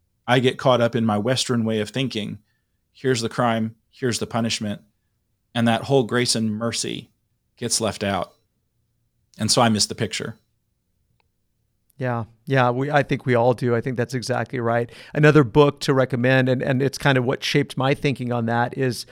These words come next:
Speaker 2: a book by John H. Walton, um, and it's,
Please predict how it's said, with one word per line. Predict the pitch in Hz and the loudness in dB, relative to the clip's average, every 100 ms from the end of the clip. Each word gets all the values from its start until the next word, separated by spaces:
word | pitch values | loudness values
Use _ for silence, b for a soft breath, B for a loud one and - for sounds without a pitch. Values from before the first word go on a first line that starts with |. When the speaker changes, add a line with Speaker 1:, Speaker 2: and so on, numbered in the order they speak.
| B B | B B
Speaker 2:
a | 139 | -2
book | 127 139 | 0 2
by | 143 127 | 2 0
John | - 127 123 | 2 0 0
H. | 120 - | -2 -4
Walton, | 123 127 123 123 113 107 B B | 0 2 2 -2 -6 -10 B B
um, | 135 120 113 113 | 0 2 0 -2
and | 143 131 | -2 -2
it's, | 127 - - | -2 -6 -8